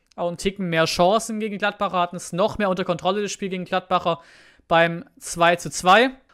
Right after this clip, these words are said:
Heute war es aber halt für mich auch wieder ein Unentschieden-Spiel.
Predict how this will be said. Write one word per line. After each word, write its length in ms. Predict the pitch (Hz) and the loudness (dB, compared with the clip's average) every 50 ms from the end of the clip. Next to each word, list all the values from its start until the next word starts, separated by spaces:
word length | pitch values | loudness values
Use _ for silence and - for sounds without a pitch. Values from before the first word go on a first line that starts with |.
| _ - | _ 0
Heute 520 | - 170 196 233 233 247 240 240 233 226 233 | 4 6 6 6 6 4 2 2 0 -2 -2
war 240 | 156 156 170 185 202 | 0 2 4 4 4
es 140 | 202 - | 2 0
aber 240 | 214 202 202 214 190 | -4 -4 -2 0 0
halt 180 | 180 190 190 185 | 0 0 0 -2
für 140 | - - 165 | -4 -6 -6
mich 280 | 165 170 156 - - | -6 -6 -8 -8 -6
auch 280 | - 156 170 175 170 165 | -4 -2 -2 -2 -2 -2
wieder 180 | 170 185 190 | -4 -2 -2
ein 80 | 190 196 | -2 -2
Unentschieden-Spiel. 800 | 214 220 214 190 - 175 147 151 139 - - 143 135 135 131 | -4 -6 -6 -6 -8 -8 -10 -10 -12 -12 -10 -8 -8 -10 -10